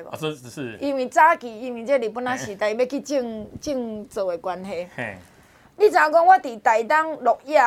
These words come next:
Speaker 1: 都有一个阿姨叫阿朱，这阿朱阿姨，你知影？伊的娘家伫花坛，
Speaker 2: 哦，
Speaker 1: 因阿兄，
Speaker 2: 刚好谈，嘿。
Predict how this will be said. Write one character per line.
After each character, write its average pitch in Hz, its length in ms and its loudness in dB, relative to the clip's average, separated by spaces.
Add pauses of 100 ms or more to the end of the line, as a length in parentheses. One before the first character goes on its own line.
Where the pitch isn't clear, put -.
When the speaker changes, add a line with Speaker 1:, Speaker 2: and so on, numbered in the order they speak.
(180)
Speaker 1:
都 240 200 2
有 - 0 -
一 220 40 -4
个 220 200 -2
阿 226 240 4
姨 262 400 -10 (180)
叫 294 120 2
阿 190 120 0
朱， 247 460 -4
这 320 100 2
阿 262 180 4
朱 277 180 -2
阿 247 140 6
姨， 262 160 -2
你 285 120 -2
知 269 100 -2
影？ 233 220 0 (320)
伊 294 180 2
的 262 160 4 (360)
娘 254 460 -4
家 285 240 4
伫 214 140 -10
花 196 200 -10
坛， 190 260 -12 (440)
Speaker 2:
哦， 202 100 -2
Speaker 1:
因 311 140 0
阿 302 160 6
兄， 302 100 4
Speaker 2:
刚 - 0 -
好 294 60 6
谈， 339 300 2
嘿。 - 140 -8